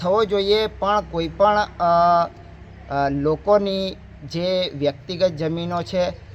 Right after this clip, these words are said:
અને વ્યક્તિગત હિતોનો નાશ કરીને વિકાસ ના થવો જોઈએ. બીજું કે રેલવે લાઇન લઈ જવામાં આવશે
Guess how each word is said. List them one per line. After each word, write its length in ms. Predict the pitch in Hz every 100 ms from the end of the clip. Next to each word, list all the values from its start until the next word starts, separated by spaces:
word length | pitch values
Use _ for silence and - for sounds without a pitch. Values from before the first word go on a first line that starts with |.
| - -
અને 220 | 185 196
વ્યક્તિગત 640 | 175 139 143 - 226 226 175
હિતોનો 520 | 135 151 214 208 208
નાશ 360 | 196 170 190 -
કરીને 540 | 190 185 190 180 180 -
વિકાસ 380 | 143 143 170 -
ના 120 | 160
થવો 280 | 151 - 113
જોઈએ. 300 | 107 107 104 117 - - - -
બીજું 480 | 165 226 214 196 180 - - -
કે 140 | 190
રેલવે 400 | 151 156 165 214
લાઇન 280 | 196 190 202
લઈ 240 | 180 180
જવામાં 460 | 165 175 175 175 165
આવશે 440 | 190 190 160 135